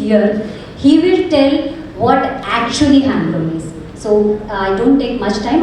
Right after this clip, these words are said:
I just finish between, I think I can take two to three minutes. Um, yes, first of all, I must say thank you to all of you because a photographer is always ready to take pictures, right? They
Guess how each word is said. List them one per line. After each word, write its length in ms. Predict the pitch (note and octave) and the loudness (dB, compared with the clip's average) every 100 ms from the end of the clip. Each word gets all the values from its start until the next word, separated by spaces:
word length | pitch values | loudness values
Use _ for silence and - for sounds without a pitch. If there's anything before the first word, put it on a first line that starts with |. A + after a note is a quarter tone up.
| B3+ | 2
I 20 | A#3 | 2
just 200 | A3+ A#3 - - - - | 2 0 -4 -10 -8 -2
finish 200 | A3 G#3+ G#3+ | 2 2 2
between, 280 | G#3 G#3 G#3 - - - - - | 2 2 0 -2 -6 -8 -14 -10
I 40 | G3 | -8
think 120 | G#3 G#3 | -4 -2
I 40 | G3 | -2
can 100 | G3+ G3 | -2 -2
take 140 | G3 - - | -4 -6 -6
two 100 | F#3+ F#3 | -6 -4
to 40 | - | -4
three 140 | G#3 E3+ | -2 -2
minutes. 280 | E3+ - - - - - - - G3+ | -2 -2 -4 -10 -14 -16 -18 -12 -8
Um, 220 | F#3+ F3+ F#3 F#3 F#3 - - - - - - - - - D#4+ | -4 -4 -4 -8 -10 -14 -14 -16 -16 -16 -14 -16 -10 0 2
yes, 140 | D4+ D4+ | 2 2
first 180 | D#4+ - F4+ | 2 2 2
of 40 | F#4 | 4
all, 100 | F4+ | 4
I 40 | E4 D#4+ | 6 4
must 120 | D#4+ F4 | 4 2
say 100 | F4 F4 | 2 4
thank 160 | B3+ C#4 | 4 4
you 60 | D#4+ E4 | 4 2
to 40 | C#4+ - - - | 0 -2 -6 -4
all 260 | A3+ D4 F4+ F#4+ | 2 4 4 4
of 60 | - C4+ | 2 2
you 120 | - - - - - - - C#4 | 0 -2 -4 -8 -14 -16 -2 2
because 420 | D4 D4 C#4 D4 - - - - - - - - - C4+ | 4 4 2 0 -6 -12 -14 -14 -14 -14 -14 -16 -4 -2
a 20 | C#4 | 2
photographer 600 | D4 D4 F#4 F4+ F4 F4+ F#4+ | 4 6 4 4 4 4 4
is 60 | F#4 C#4 | 4 4
always 300 | D4 D4 F#4+ C#4 | 4 4 4 4
ready 160 | C#4 D4+ F4 | 4 4 4
to 60 | F4 | 4
take 160 | D#4+ F4 F4+ | 4 2 0
pictures, 400 | F4 D#4+ C#4+ A3 G#3 | 0 2 0 0 -4
right? 260 | G#3 - - - | -2 -2 -2 -4
They 80 | C4+ | 0